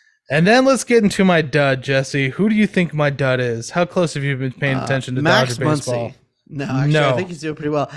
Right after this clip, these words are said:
Speaker 2: Uh, I, uh, I mean, you've just been crying about it for, like, an hour, so I'm guessing it's Craig Kimbrell.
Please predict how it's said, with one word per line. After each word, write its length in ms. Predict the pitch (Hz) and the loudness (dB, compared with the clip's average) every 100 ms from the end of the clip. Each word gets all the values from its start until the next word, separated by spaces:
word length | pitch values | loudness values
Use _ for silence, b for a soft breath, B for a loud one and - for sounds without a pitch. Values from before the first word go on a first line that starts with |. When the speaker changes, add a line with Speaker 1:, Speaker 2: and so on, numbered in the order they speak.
| 127 | -8
Speaker 2:
Uh, 160 | - 190 - | -2 -2 -2
I, 440 | 185 220 247 262 - | -4 0 0 -2 -4
uh, 160 | 180 147 151 _ _ 190 _ _ | -4 -4 -8 _ _ -20 _ _
I 100 | 165 | -6
mean, 380 | 208 202 190 - _ _ _ | -2 0 0 -4 _ _ _
you've 360 | 165 135 190 185 | -10 -2 0 4
just 220 | 190 - | 2 2
been 200 | 175 151 | 0 0
crying 280 | - 190 180 | 0 0 2
about 180 | 147 139 | 0 -2
it 60 | |
for, 80 | 139 | -4
like, 120 | 139 131 | -6 -6
an 80 | 139 | -4
hour, 280 | 175 143 | -2 -2
so 140 | 135 135 | -4 -8
I'm 100 | 131 | -6
guessing 340 | 147 175 131 | -6 -6 -8
it's 220 | 127 - | -12 -16
Craig 220 | - 127 120 | -12 -12 -8
Kimbrell. 380 | 156 117 73 | -8 -6 -10